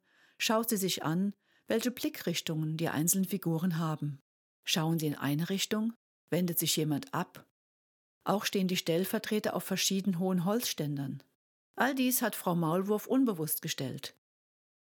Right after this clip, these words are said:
Nun wird mit Hilfe von Fragen erarbeitet, welche Bedeutung das alles für ihre Ausgangssituation hat. Weiterhin wird Frau Maulwurf angeleitet zu erkennen, welche Ressourcen die einzelnen Teammitglieder haben. Wofür ist es gut,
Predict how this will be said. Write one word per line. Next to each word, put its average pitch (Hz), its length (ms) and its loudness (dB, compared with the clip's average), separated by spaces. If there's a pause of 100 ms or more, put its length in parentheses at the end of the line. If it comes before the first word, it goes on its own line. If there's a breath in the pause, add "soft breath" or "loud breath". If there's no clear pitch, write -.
(120)
Nun 220 240 4
wird 262 200 0
mit 202 140 0
Hilfe 190 260 0
von 170 160 0
Fragen 175 400 0
erarbeitet, 180 800 -2 (400)
welche 175 200 0
Bedeutung 180 680 0
das 190 160 0
alles 196 340 0
für 214 120 0
ihre 220 280 0
Ausgangssituation 147 1080 -2
hat. - 240 -8 (500)
Weiterhin 208 720 0
wird 175 140 -2
Frau - 180 -2
Maulwurf 156 460 0
angeleitet 175 580 0
zu - 80 2
erkennen, 170 580 0 (540 soft breath)
welche 165 300 0
Ressourcen 160 580 2
die 226 140 2
einzelnen 202 400 0
Teammitglieder 160 640 0
haben. 143 380 -4 (760)
Wofür 226 280 2
ist - 160 0
es 214 180 4
gut, 196 320 0